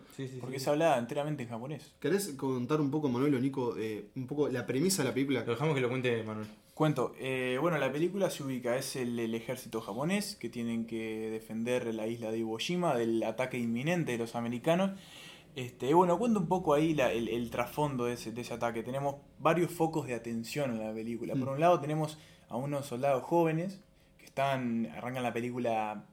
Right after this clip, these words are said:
Speaker 2: paleando la arena, es que
Speaker 1: Haciendo
Speaker 2: están
Speaker 1: trincheras en la
Speaker 2: haciendo
Speaker 1: playa.
Speaker 2: trincheras en la playa.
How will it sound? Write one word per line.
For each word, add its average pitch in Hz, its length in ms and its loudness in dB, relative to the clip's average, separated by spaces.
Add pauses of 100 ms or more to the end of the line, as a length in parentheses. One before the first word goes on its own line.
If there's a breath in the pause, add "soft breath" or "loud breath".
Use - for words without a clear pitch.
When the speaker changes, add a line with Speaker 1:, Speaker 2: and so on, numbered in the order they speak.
Speaker 2:
paleando 120 440 -2
la 110 120 -2
arena, 131 380 0
es 120 80 -4
que 110 40 -6
Speaker 1:
Haciendo 143 200 4
Speaker 2:
están 131 140 2
Speaker 1:
trincheras 147 340 2
en 135 40 6
la 139 60 8
Speaker 2:
haciendo 139 240 6
Speaker 1:
playa. 151 160 6
Speaker 2:
trincheras 139 380 2
en 123 100 -2
la 117 100 0
playa. 127 380 -2